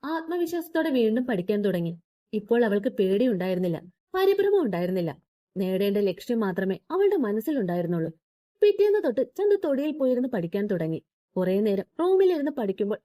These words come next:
വല്ലാത്ത ശ്വാസം മുട്ടലാണ്. അത് മാറാൻ അവൾ പുറത്തു പോയി പഠിക്കും. ഉച്ചയാവുമ്പോൾ റൂമിൽ കയറി പഠിക്കും. അങ്ങനെ ദിവസങ്ങൾ കൊഴിഞ്ഞു പോയിക്കൊണ്ടിരുന്നു. ഇനി നാല് ദിവസം മാത്രമേ ഉള്ളൂ എക്സാമിന്. റൂമിൽ ഇരുന്ന് പഠിക്കുകയായിരുന്ന ചന്തു വാതിലിൽ മുട്ടുന്ന സൗണ്ട് കേട്ടത്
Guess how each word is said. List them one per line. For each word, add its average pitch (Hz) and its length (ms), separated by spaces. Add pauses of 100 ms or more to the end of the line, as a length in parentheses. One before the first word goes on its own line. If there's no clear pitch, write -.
വല്ലാത്ത 381 380
ശ്വാസം 233 400
മുട്ടലാണ്. 226 440 (400)
അത് 381 120
മാറാൻ 233 380 (120)
അവൾ 381 200
പുറത്തു 220 300
പോയി 262 160
പഠിക്കും. 170 380 (380)
ഉച്ചയാവുമ്പോൾ 202 800
റൂമിൽ 370 360
കയറി 233 160
പഠിക്കും. 190 380 (400)
അങ്ങനെ 415 260
ദിവസങ്ങൾ 285 480
കൊഴിഞ്ഞു 226 340
പോയിക്കൊണ്ടിരുന്നു. 233 680 (300)
ഇനി 202 180
നാല് 196 400
ദിവസം 208 340
മാത്രമേ 214 400
ഉള്ളൂ 170 180 (140)
എക്സാമിന്. 208 480 (680)
റൂമിൽ 403 380
ഇരുന്ന് 277 240
പഠിക്കുകയായിരുന്ന 240 760
ചന്തു 190 420 (120)
വാതിലിൽ 175 420
മുട്ടുന്ന 214 380
സൗണ്ട് 196 340
കേട്ടത് 208 360